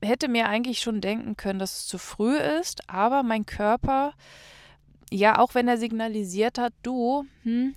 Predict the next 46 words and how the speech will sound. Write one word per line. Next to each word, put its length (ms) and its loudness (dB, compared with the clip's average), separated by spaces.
noch 260 0
geht's 180 -4
dir 80 0
nicht 160 -4
ganz 240 0
so 120 -2
gut“, 120 0
aber 140 2
mein 200 0
Kopf 460 -4
war 220 2
lauter 640 4
als 220 -2
mein 200 -8
Körper. 540 -8
Und 220 0
warum 320 6
war 140 8
ich 100 -4
jetzt 200 -2
so 120 -2
ungeduldig, 640 -2
diese 260 -6
zwei, 300 -2
drei 200 -4
Tage? 520 -4
Das 160 -8
Problem 680 -2
liegt 440 -4
ein 220 -2
bisschen 320 -2
vielleicht 360 -4
auch 240 -4
an 140 -8
meinem 320 -6
Mindset 840 -4
und 200 -4
an 180 -4
meinem 380 -2
Beruf. 560 -4
Als 240 -6
Lehrerin, 680 4
wenn 160 -2
ich 120 -8
krank 500 -6
bin, 280 -4